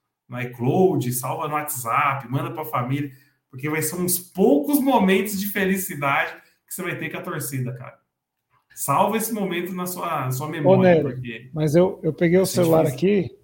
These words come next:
Speaker 2: e
Speaker 1: É.
Speaker 2: tava ouvindo o final, uma, a última pergunta aqui, e ele, pelo menos, ele falou isso.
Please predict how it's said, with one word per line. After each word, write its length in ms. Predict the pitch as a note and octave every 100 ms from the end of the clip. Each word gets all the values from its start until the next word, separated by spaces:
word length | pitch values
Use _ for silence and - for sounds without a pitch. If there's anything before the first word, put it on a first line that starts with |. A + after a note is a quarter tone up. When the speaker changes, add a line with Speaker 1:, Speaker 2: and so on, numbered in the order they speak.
| _ -
Speaker 2:
e 120 | D3
Speaker 1:
É. 40 |
Speaker 2:
tava 200 | B2+ E3
ouvindo 340 | F3 D#3 F3 F#3+ -
o 140 | F#3+ D3+
final, 440 | - F#3 D#3+ D3+
uma, 320 | C#3+ C3+ D3 - F3+
a 120 | D3+ C3+ C3+
última 360 | D3 F3 F#3 F3
pergunta 540 | - E3 C#3 C#3+ -
aqui, 280 | - F3 G3+ _ _ _ _ _ _ _
e 180 | B2 C#3
ele, 260 | D3+ D#3+ F3
pelo 260 | F3+ F3+
menos, 220 | E3+ F3
ele 100 | G3
falou 320 | G3+ G3 A3 G3
isso. 340 | D3+ -